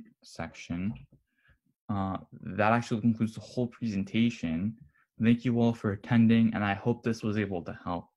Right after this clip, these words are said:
Again, if you have any questions, you can send an email to us at nick at tech savvy seniors dot org. Also, feel free to visit our website for more information about this topic at tech savvy seniors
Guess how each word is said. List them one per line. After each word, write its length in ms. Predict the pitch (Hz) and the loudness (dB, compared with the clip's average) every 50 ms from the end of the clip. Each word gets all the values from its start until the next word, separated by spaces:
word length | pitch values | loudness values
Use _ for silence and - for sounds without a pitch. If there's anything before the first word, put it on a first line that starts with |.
| _ _ _ _ _ _ _ _ _ _ _ _ 107 | _ _ _ _ _ _ _ _ _ _ _ _ -2
Again, 380 | 107 110 123 123 131 139 113 | 0 4 4 6 6 4 4
if 160 | - 113 - | 0 -2 -4
you 120 | - 107 110 | -2 0 0
have 100 | 107 - | 0 0
any 240 | - 101 113 123 123 | 2 4 4 4 4
questions, 720 | - - 104 101 101 - - - 107 107 104 101 - 104 | 2 0 0 0 -2 -4 -4 -2 0 0 0 -2 -2 -4
you 100 | 101 101 | -4 -4
can 160 | - 101 98 | -4 -8 -4
send 220 | - 117 117 120 | 2 4 6 6
an 120 | 117 107 104 | 6 4 2
email 320 | 101 98 98 101 98 101 - | 2 2 2 0 0 -2 -4
to 60 | - | -4
us 260 | 101 98 98 - - 95 | -4 -4 -4 -4 -6 -6
at 140 | 90 87 | -6 -2
nick 260 | 92 101 104 101 - 101 | -2 0 0 0 -2 -4
at 160 | 95 92 - | -6 -6 -6
tech 180 | - 101 95 | -8 -10 -8
savvy 260 | - - 95 90 92 98 | -6 -4 -4 -4 -4 -8
seniors 420 | - - 98 98 92 92 95 - | -8 -6 -4 -4 -4 -6 -8 -8
dot 160 | - 82 80 82 | -8 -8 -6 -6
org. 300 | 90 95 98 101 101 98 _ _ _ _ _ _ _ _ _ _ _ _ _ _ _ _ _ | -4 -2 -2 -2 -4 -4 _ _ _ _ _ _ _ _ _ _ _ _ _ _ _ _ _
Also, 500 | - 110 120 127 127 - - 131 123 123 | 4 4 4 4 2 0 0 0 2 0
feel 260 | 120 - - 120 120 | 0 -2 -2 -2 -2
free 260 | 123 - - 123 120 117 | -2 -2 0 0 0 0
to 100 | - 117 | 0 -2
visit 280 | 104 110 107 104 110 107 | 0 0 0 0 0 0
our 140 | 107 101 95 | 0 0 0
website 580 | 95 98 95 - - - 98 95 92 - - | -2 -4 -4 -6 -8 -8 -6 -6 -6 -8 -8
for 100 | _ - | _ -2
more 260 | 98 98 98 107 117 120 | -2 0 2 4 4 4
information 540 | 117 110 - 98 98 95 98 - - 104 | 2 2 -2 -2 -2 -2 -4 -6 -6 -6
about 240 | 95 95 95 90 87 | -6 -4 -6 -6 -6
this 140 | 95 95 - | -8 -12 -12
topic 420 | - - 92 92 - - 95 90 - _ _ _ _ _ _ _ _ _ _ 104 | -12 -10 -10 -10 -8 -6 -8 -8 -8 _ _ _ _ _ _ _ _ _ _ -4
at 180 | 101 98 - | -4 -4 -4
tech 240 | - - 110 110 - | -4 -2 -4 -4 -4
savvy 320 | - - 107 104 104 104 | -6 -4 -2 -2 -2 -2
seniors 540 | 98 - - 98 95 92 92 92 95 98 - | -4 -4 -4 -2 -2 -2 -4 -6 -8 -10 -14